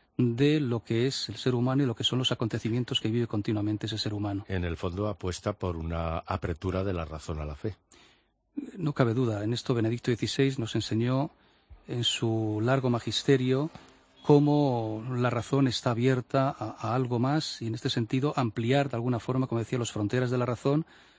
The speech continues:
Speaker 1: ampliarlas a lo que la fe, desde lo que asumimos en la revelación, nos presenta para ver que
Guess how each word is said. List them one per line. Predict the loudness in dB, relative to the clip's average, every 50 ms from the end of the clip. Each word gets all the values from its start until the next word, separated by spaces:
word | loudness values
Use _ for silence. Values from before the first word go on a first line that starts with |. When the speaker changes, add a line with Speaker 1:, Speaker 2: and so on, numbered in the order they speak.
| _ _ _
Speaker 1:
ampliarlas | 0 0 0 2 2 2 2 2 2 2 2 0 0 -2 -4 -6 -6
a | -2 0
lo | 0 0 -2 -2
que | -4 -4 -2 -2
la | -2 -2 -2 0
fe, | 0 0 0 0
desde | 0 -2 -4 -4 -4 -2 -2
lo | -2 -2 -2
que | -2 -4 -4
asumimos | -4 -4 -2 -2 0 0 0 0 2
en | 2 2
la |
revelación, | 2 2 0 0 0 -2 0 0 0 0 0 -2 -4 -12 -20 -20 -20 _ _ _ _ _ _ -2
nos | 0 0 0 0
presenta | -2 0 0 2 4 4 4 4 4 2 0 -2 -2 -4 -6 _ _ _ _ _ _ _ _ 2
para | 2 4 4 2
ver | 2 0 0 0 -4 -8 _ _
que | 2 4 4 2 0